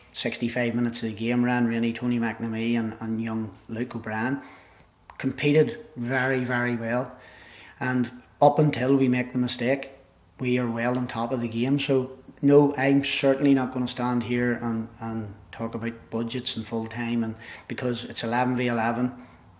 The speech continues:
and we competed really well in the eleven v eleven. Would you like more money? Would you like a bigger budget? Of course you would. Would you like to be full-time? Of course you would. But that's the situation that we don't have right now at the moment. And we just have to deal with what we have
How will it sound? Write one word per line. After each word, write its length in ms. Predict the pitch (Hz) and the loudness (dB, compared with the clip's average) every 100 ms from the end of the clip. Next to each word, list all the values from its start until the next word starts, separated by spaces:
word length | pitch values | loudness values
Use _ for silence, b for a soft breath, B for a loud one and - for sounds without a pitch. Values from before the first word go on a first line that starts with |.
| - | -12
and 140 | 117 | -8
we 120 | 120 | -6
competed 480 | 120 120 117 123 113 | -6 -8 -4 -4 -4
really 260 | 117 123 120 | -2 -2 -2
well 300 | 110 113 120 | -2 -2 0
in 100 | 120 | 0
the 100 | 110 | -2
eleven 380 | 110 110 120 117 | -2 -2 -2 -2
v 80 | |
eleven. 480 | 113 107 104 110 117 - | -2 -2 -4 -4 -6 -6
Would 160 | 120 | -6
you 60 | 117 | -2
like 200 | 117 135 | -2 0
more 160 | 160 151 | 2 2
money? 320 | 151 156 143 - | 4 2 0 -4
Would 120 | 120 | -6
you 80 | 113 | 0
like 260 | 120 127 - | 0 0 -2
a 40 | |
bigger 240 | 127 123 | 0 0
budget? 340 | 120 127 123 135 | 0 0 0 -2
Of 100 | 131 | -2
course 280 | - 123 143 | -2 0 2
you 100 | 139 | 4
would. 160 | 139 | 4
Would 140 | 123 110 | 0 -2
you 40 | |
like 160 | 117 123 | -2 -2
to 60 | |
be 100 | 120 | 0
full-time? 500 | 139 - 135 135 139 | 0 0 -2 0 0
Of 100 | 120 | 0
course 260 | - 131 127 | -2 -2 2
you 80 | 135 | 4
would. 220 | 139 135 B B B B | 4 2 B B B B
But 120 | - | -2
that's 200 | 127 135 | 2 2
the 60 | - | 2
situation 540 | - 120 120 120 - | 0 0 -2 0 0
that 100 | 123 | -2
we 60 | 120 | -4
don't 220 | 113 113 | -6 -6
have 360 | 110 123 139 - | -2 0 0 0
right 200 | 135 135 | 0 0
now 160 | 127 | 0
at 180 | 135 127 | 0 0
the 40 | 113 | -2
moment. 340 | 113 139 147 B B B B B | 0 0 0 B B B B B
And 80 | - | -6
we 80 | 123 | -4
just 160 | 120 - | -2 0
have 160 | 131 | 0
to 60 | - | -2
deal 220 | 110 120 | -4 -2
with 180 | 127 131 | -2 -4
what 140 | 117 | -4
we 120 | 117 110 | -4 -2
have 340 | 113 135 - | 0 0 -2